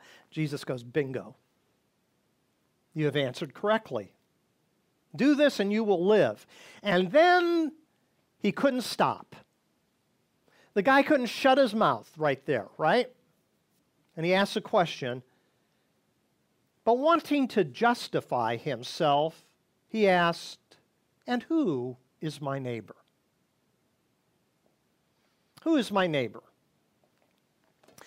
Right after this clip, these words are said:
Who am I obligated to love? Can't love everybody. Who am I obligated to love? So Jesus tells this story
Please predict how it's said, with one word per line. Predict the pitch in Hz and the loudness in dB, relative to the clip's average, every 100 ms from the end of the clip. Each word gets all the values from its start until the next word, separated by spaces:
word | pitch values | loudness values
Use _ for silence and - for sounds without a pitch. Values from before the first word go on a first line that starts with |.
| - - - | -20 -18 -2
Who | 269 320 320 311 | 2 4 4 4
am | 233 220 | 2 4
I | 214 202 208 220 - | 6 8 6 4 0
obligated | 156 170 180 160 147 117 107 104 107 - _ _ _ _ _ _ _ _ _ _ _ - | 2 4 4 4 0 0 -8 -10 -16 -16 _ _ _ _ _ _ _ _ _ _ _ -2
to | 156 | 0
love? | 139 113 82 - - _ _ _ _ _ _ _ _ _ - - | 2 -2 -4 -18 -20 _ _ _ _ _ _ _ _ _ -20 -4
Can't | 208 202 | -2 4
love | 220 220 | 4 4
everybody. | 262 277 135 120 113 170 - _ _ _ _ _ _ | 2 2 -2 -4 -4 -8 -10 _ _ _ _ _ _
Who | - 262 | -4 -2
am | 247 | 0
I | 202 - | 0 0
obligated | 175 170 151 123 120 110 104 | 2 2 0 -4 -6 -8 -12
to | - | -12
love? | 104 101 - _ _ _ _ _ _ _ _ _ _ _ _ _ - - - | -14 -14 -18 _ _ _ _ _ _ _ _ _ _ _ _ _ -20 -20 -2
So | 269 | 0
Jesus | 196 170 156 - | 0 -2 -4 -2
tells | 160 151 | 0 0
this | 165 170 | -2 -4
story | - 320 311 202 147 113 | -4 0 4 4 2 -2